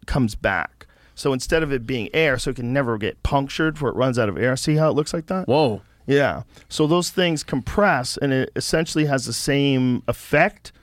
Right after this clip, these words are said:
Speaker 1: as a tire with air in it, but you can see right through it to the other side. Like, look at what it looks like in the profile. It's weird.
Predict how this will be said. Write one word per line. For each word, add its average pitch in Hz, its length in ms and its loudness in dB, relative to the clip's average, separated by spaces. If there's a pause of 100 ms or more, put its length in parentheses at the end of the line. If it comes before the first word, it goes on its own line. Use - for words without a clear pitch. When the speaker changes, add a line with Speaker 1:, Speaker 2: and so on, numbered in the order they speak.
(300)
Speaker 1:
as 151 160 2
a 156 80 2
tire 165 320 4
with 160 220 2
air 156 200 4
in 175 60 2
it, 180 160 -2
but 131 80 2
you 120 60 0
can 123 100 0
see 151 200 -2
right 131 220 0
through 143 240 0
it 135 80 -2
to 127 80 -8
the 117 60 0
other 120 140 0
side. 123 220 0
Like, 98 160 -2
look 117 120 0
at 110 60 -2
what 80 80 -4
it - 20 -4
looks 107 160 -6
like 107 140 -6
in 110 80 -8
the - 40 -16
profile. 110 480 -8 (180)
It's - 120 -14
weird. 208 380 -2